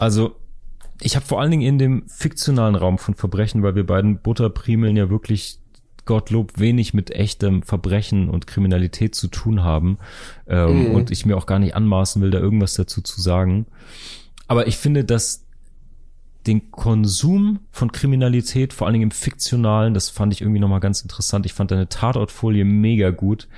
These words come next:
Speaker 1: Äh, die hat mir nochmal viel Klarheit gegeben, warum ich's nicht abkulten kann, die Idee trotzdem mag. Also Freiheit, Abenteuer, Romantik und so.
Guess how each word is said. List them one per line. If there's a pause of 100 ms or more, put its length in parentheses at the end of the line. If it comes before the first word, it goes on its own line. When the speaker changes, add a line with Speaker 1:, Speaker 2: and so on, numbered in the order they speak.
(400)
Speaker 1:
Äh,
die
hat
mir
nochmal
viel
Klarheit
gegeben,
warum
ich's
nicht (160)
abkulten
kann,
die
Idee
trotzdem
mag. (540)
Also
Freiheit,
Abenteuer,
Romantik
und
so.